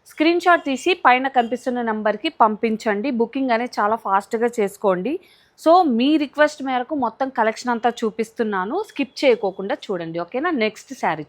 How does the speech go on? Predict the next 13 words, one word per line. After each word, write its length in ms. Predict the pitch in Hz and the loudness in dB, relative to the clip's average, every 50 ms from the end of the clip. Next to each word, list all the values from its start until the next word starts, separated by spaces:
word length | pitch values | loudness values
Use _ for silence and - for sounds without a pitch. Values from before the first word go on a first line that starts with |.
| - | -16
చూద్దాం. 240 | 170 156 143 - - - _ _ _ _ _ _ - | -20 -18 -16 -18 -18 -18 _ _ _ _ _ _ -16
ఒక్కసారి 800 | - - _ _ - 285 277 262 - - 247 214 208 226 247 269 262 | -16 -16 _ _ -2 0 0 0 2 0 2 2 2 2 0 -2 -4
ఈ 40 | 247 | -4
డిజైన్ 460 | 202 196 202 175 170 220 226 240 233 - - | -4 -4 -4 -4 -2 -4 -2 -4 -4 -4 -4
చూడండి. 360 | 214 185 180 175 175 175 208 | -4 -4 -4 -4 -6 -8 -8
ఈ 380 | 233 233 233 240 254 285 330 320 | -8 -6 -4 -2 0 2 2 2
హ్యాండ్ 360 | 285 277 240 220 226 233 226 | 0 0 0 0 0 0 0
బ్లాక్ 360 | 233 247 240 247 240 - - | 2 4 4 4 2 0 -6
ప్రింట్ 360 | 226 214 208 208 196 - 208 247 311 320 _ _ _ _ _ _ _ - 226 | -4 -4 -4 -4 -4 -4 -4 -4 -4 -6 _ _ _ _ _ _ _ -2 0
ఎంత 400 | 254 294 339 349 - _ - 403 403 403 - | 2 2 0 -2 -4 _ -2 -2 -2 0 0
ట్రెండింగ్‌లో 500 | 302 285 277 277 294 294 302 294 294 277 | 0 0 0 0 0 0 0 2 2 2
ఉందంటే 400 | 269 262 247 240 226 226 220 277 | 2 0 0 -2 -2 -2 0 0
అంత 360 | 285 262 240 233 240 226 - | 2 2 2 0 -2 2 2